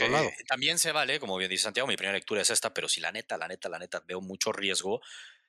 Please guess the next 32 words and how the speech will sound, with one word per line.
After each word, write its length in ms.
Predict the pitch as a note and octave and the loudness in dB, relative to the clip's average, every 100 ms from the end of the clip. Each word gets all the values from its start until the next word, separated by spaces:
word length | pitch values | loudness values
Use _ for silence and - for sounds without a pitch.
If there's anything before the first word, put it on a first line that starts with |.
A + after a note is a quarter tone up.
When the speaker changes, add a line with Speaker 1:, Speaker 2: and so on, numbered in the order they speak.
| _ _ | _ _
Speaker 1:
Y 120 | - | -4
Speaker 2:
No. 100 | D#3+ | 2
Speaker 1:
me 80 | C#3 | 2
gustó 280 | A#2 A2+ F#3 | 2 -2 -2
tu 100 | G#3+ | -4
approach 400 | - E3 A3 - | 0 2 2 2
de 120 | A#2+ | 2
ir, 280 | A#2+ D#3+ D#3 | 2 0 0
Rodrigo, 720 | D3 C#3+ D3 D3+ E3 F#3 - | 0 2 0 0 0 -2 0
a 200 | G2+ G#2 | 2 2
buscar 360 | F#2 F#2+ - D#3 | 2 0 0 0
un 100 | A#2 | 2
check 200 | - - | 2 2
seguro. 380 | E2+ C#2+ D2 - - - _ | 0 -4 -14 -14 -16 -18 _
Lo 220 | G#2 A#2+ | 0 0
que 120 | - | 2
desde 240 | B2+ A#2+ C3 | 2 2 2
lejos 240 | C#3+ D#3+ | 2 0
te 100 | - | 0
digo 180 | D3+ D3 | 2 2
que 100 | G#2+ | 2
no 60 | A2+ | 0
me 60 | |
gustó, 220 | B2+ B2 | 2 2
y 40 | C#3 | 2
te 80 | F#2 | 0
lo 60 | |
decía 160 | F#2 A2+ | 2 2
en 60 | |
la 60 | A#2 | 2
mañana, 360 | B2 B2+ B2+ B2+ | 0 0 2 4
es 200 | B2+ | 4